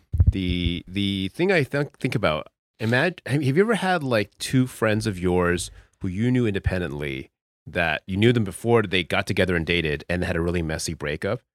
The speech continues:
And you ask them, "Hey, what happened between the two of you?" And you get two wildly different stories about what happened. Like, if you've experienced this,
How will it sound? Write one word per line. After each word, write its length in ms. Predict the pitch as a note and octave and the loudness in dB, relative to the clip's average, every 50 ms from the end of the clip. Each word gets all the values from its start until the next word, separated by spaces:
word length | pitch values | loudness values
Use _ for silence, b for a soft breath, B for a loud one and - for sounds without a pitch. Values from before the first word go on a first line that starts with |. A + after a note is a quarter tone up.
| _ _ _ _ _ - | _ _ _ _ _ -10
And 100 | - F2 | -6 -4
you 120 | E2+ E2+ E2+ | -2 0 0
ask 240 | E2 F2+ F2 - - | 0 -2 -4 -4 -6
them, 100 | E2+ D2+ | -4 -2
"Hey, 100 | A2 G2+ | -2 -2
what 160 | E2+ G2 F#2 | -2 -2 -2
happened 340 | G2+ G#2 G#2+ - - E2+ D#2 | -2 -2 -2 -2 -4 -6 -8
between 220 | D#2+ - - F2 | -8 -8 -8 -8
the 60 | D2+ | -8
two 200 | D2+ - F2 D#2 | -8 -6 -6 -6
of 120 | C#2+ D2+ D#2 | -6 -6 -8
you?" 180 | D2 B1+ A#1+ - | -10 -10 -10 -10
And 80 | - E2+ | -8 -8
you 60 | F2+ | -4
get 180 | F2+ F2+ D#2+ - _ - | -4 -4 -6 -6 _ -10
two 440 | - - G#2+ G#2+ G#2 F#2 F2 D#2 D2+ | -4 -2 0 0 0 -2 -4 -8 -8
wildly 480 | - E2+ F2+ F2+ F2+ F#2 F#2 F2 F#2+ F#2 | -4 0 0 2 2 2 0 0 -2 -2
different 320 | E2+ - D#2+ - F2+ E2 - | -2 -2 -4 -4 -4 -8 -6
stories 380 | - - E2 E2 D#2+ F2 E2+ | -6 -6 -4 -4 -4 -4 -4
about 140 | E2 E2+ D2+ | -4 -6 -6
what 80 | D2+ D2 | -6 -4
happened. 400 | E2 E2 F2 - - A2+ A#2+ A2+ | -4 -6 -6 -4 -4 -4 -4 -2
Like, 200 | F#2+ F#2 F#2 - | -2 -4 -4 -6
if 160 | A#2 A2 - | -6 -4 0
you've 140 | B2 B2 D3+ | 0 2 2
experienced 440 | D#3+ - - - A3 G#3+ F3+ - - | 2 0 0 -2 0 0 0 0 -2
this, 180 | F2+ - - | -8 -8 -8